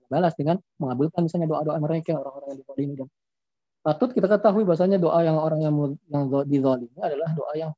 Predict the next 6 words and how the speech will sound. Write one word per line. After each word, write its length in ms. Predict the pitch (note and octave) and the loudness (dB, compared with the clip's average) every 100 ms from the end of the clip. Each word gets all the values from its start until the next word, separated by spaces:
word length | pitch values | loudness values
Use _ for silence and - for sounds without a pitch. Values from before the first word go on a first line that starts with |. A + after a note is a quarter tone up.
| _ | _
di-, 160 | G3+ F#3+ _ _ | -4 -4 _ _
patut 320 | D3+ C#3+ G#3+ F3+ | 0 2 0 -2
ditakuti 1200 | C#3+ D3+ F#3+ F4 _ - B2 - B2 - C#3+ B2 - | 0 0 -2 -6 _ -14 -14 -8 -8 -4 -4 -4 -6
karena 160 | B2+ D3+ | -6 -4
tidak 260 | E3 D#3 D#3 | -2 0 2
ada 180 | F3+ | 4